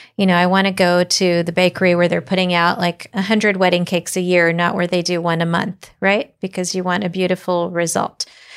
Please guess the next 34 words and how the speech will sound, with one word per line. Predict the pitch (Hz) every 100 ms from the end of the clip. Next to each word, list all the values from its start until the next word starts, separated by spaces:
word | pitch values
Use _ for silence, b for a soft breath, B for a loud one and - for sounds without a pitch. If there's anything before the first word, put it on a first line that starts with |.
| B B
So | - 202 185 175 180
I | 240 190 185
definitely | 180 - 185
wanna | 180 180
see | - 190
a, | 175 170 -
an | 185
experienced | 175 - - 190 180 180 175 - - -
person | 175 165 175
who | 170 165
does | 165 160
a | 175
lot | 175 196 226 240
of | 220 -
this | - 196 -
product | - 190 180 180 180 -
and | 175
knows | 180 180 175
the | 180
finesse | - 185 180 180 180 -
of | 170 170
it. | 170 190 B B B B B -
And | 190
I | 190
do | 208 202
a | 175
lot. | 170 165 170 220
Anybody | 180 175 170 170
can | - 170
come | 175 170
and | 165
see | - 175
me. | 170
But | 170 190 190